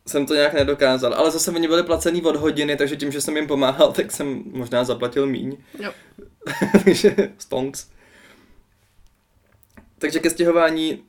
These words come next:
Speaker 1: nemáš nic víc. A teď už docela dlouho bydlíš na jednom místě, ne? Já se stěhuju skoro každý rok a půl.
Speaker 2: To není pravda.
Speaker 1: To je bohužel pravda. Já už jsem v Praze na pátém místě.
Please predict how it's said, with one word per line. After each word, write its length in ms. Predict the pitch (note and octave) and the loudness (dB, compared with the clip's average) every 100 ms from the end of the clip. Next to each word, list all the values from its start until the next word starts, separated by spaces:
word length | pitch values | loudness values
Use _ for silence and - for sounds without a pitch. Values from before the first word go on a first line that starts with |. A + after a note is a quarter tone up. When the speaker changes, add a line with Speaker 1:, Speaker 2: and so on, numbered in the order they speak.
| - | -6
Speaker 1:
nemáš 540 | D#3 D#3 D3 C#3+ - - - _ - _ | 0 4 4 2 -6 -16 -20 _ -20 _
nic 280 | D3 C#3+ C3 | -4 -4 -4
víc. 140 | B2+ | -4
A 100 | - | -2
teď 180 | C3+ C#3 | 0 0
už 80 | F3+ | 0
docela 240 | F3 G#3 | 2 2
dlouho 280 | A3 C3 C#3 | 2 2 2
bydlíš 360 | F#3+ C4 B3+ G3+ | 0 0 0 -2
na 100 | F3+ | -2
jednom 340 | D#3 D3 C#3 | -2 -2 -2
místě, 420 | C3+ B2+ - F#2 | -2 -4 -6 -8
ne? 280 | E2 - - _ _ _ _ | -6 -8 -12 _ _ _ _
Já 80 | C3 | -6
se 100 | C#3 | -4
stěhuju 320 | - D3+ D#3 | 0 2 2
skoro 260 | D3 G3 D#3+ | 0 2 2
každý 320 | E3+ C#3+ D3+ | 2 0 0
rok 340 | D3 C#3+ C#3+ - | 0 0 -4 -4
a 60 | C#3+ | -6
půl. 460 | - C3+ C3 C3 C3 | -4 -2 -2 -2 -4
Speaker 2:
To 120 | - | -8
není 340 | F#3 E3+ D#3+ F3 | -6 -6 -6 -10
pravda. 560 | - C#3+ A#2 - G2+ | -8 -8 -8 -12 -6
Speaker 1:
To 240 | - C3 B2+ | 2 2 4
je 120 | C3 | 0
bohužel 360 | A#2+ A#2+ A#2+ A2+ | 0 -4 -2 -4
pravda. 380 | A#2+ A#2 - - _ _ _ _ | -4 -8 -12 -16 _ _ _ _
Já 60 | C3 | -8
už 60 | |
jsem 120 | D3 C3+ | -6 -10
v 40 | - _ | -14 _
Praze 260 | D3 C#3 C#3 | 0 2 2
na 100 | C3+ | 2
pátém 320 | C#3 C3+ C#3 | 2 0 -2
místě. 520 | C3 B2+ - - - | -2 -4 -6 -10 -12